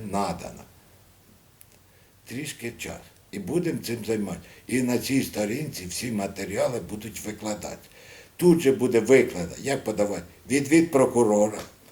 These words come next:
як відкривати кримінальне провадження, як відвід судді, як відкривати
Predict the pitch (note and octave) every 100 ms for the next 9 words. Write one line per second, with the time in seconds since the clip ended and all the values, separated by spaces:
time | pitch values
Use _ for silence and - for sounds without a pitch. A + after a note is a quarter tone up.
0 | - - - C3+ D3 B2 B2 - C3 C#3+
1 | C#3+ B2 - B2 B2 B2 B2+ B2 A#2+ A2
2 | A2 G#2+ G#2+ G#2 F#2 F2 E2+ - - -
3 | A#2 C#3 E3 C#3 D3 A2+ B2+ C#3 C#3 -
4 | - - - C#3 - G#2+ A#2 F#2 - -
5 | - B2+ D#3 D3 D#3 D#3 D3 C#3+ C3+ B2